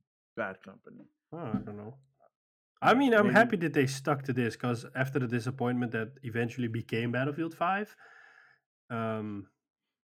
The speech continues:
Speaker 1: Oh,
Speaker 2: this
Speaker 1: you
Speaker 2: is
Speaker 1: were
Speaker 2: like
Speaker 1: so
Speaker 2: a
Speaker 1: disappointed.
Speaker 2: Yeah, I mean, like, it had too many ups and downs, and, like, there were moments when the game was really good, but there were moments, like, the game was really bad, and that was, like, really, really bad.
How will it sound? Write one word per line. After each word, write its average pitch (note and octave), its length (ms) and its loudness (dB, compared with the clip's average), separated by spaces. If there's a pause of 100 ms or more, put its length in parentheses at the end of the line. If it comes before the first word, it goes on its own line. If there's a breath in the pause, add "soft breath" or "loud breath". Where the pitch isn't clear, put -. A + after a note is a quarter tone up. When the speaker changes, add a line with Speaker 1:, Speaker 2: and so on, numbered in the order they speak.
(280)
Speaker 1:
Oh, C3+ 100 6
Speaker 2:
this - 20 2
Speaker 1:
you C3+ 120 0
Speaker 2:
is - 20 -2
Speaker 1:
were C3+ 100 4
Speaker 2:
like C3 120 6
Speaker 1:
so C#3 80 0
Speaker 2:
a - 20 2
Speaker 1:
disappointed. A2 720 -10 (480 loud breath)
Speaker 2:
Yeah, C4 280 6
I - 40 4
mean, F3+ 120 4
like, F3 200 0
it E3+ 60 -4
had D#3 280 -2
too F#3+ 140 0
many E3+ 280 2
ups C#3 240 -2
and B2+ 100 0
downs, A#2+ 260 2
and, A#2+ 100 -2
like, A#2+ 120 0
there C3 100 0
were C3 80 0
moments C#3+ 340 0
when B2+ 80 -2
the B2 60 0
game A#2+ 120 -2
was G#2+ 140 -6
really B2+ 200 2
good, C3+ 240 4
but A#2+ 100 -2
there A#2 100 -4
were A#2+ 60 -2
moments, A#2 280 -2
like, G#2 120 -6
the A2 60 -16
game A#2 180 -4
was G#2 100 -8 (140)
really A#2 200 -4
bad, B2 340 0
and G#2+ 100 -6
that A2+ 160 -8
was, G#2+ 160 -10
like, G#2 180 -10
really, G2+ 580 -6
really G2 260 -8
bad. F#2 320 -12